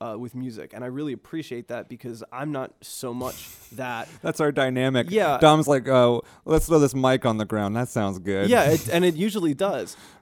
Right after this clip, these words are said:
Speaker 1: Um, but, <sighs> but, you know, I think this is a, this band is a great middle ground because they're so annoyingly perfect.
Speaker 2: Mm, yes.
Speaker 1: Like,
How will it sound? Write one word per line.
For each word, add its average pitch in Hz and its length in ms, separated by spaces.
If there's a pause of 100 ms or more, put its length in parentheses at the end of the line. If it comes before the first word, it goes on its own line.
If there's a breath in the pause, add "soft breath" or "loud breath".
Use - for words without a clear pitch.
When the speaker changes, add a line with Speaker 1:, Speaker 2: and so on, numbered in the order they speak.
Speaker 1:
Um, 156 420 (160)
but, 175 540 (600 loud breath)
<sighs> - 580
but, 202 200
you 190 80
know, 160 220 (500)
I 175 80
think 196 180
this 175 140
is 165 100
a, 170 80
this 139 240
band 185 200
is 156 80
a - 20
great 151 240
middle 180 220
ground 139 200
because 131 300
they're 151 220
so - 480
annoyingly 131 1120
perfect. - 680
Speaker 2:
Mm, 113 400
yes. 98 220
Speaker 1:
Like, 147 240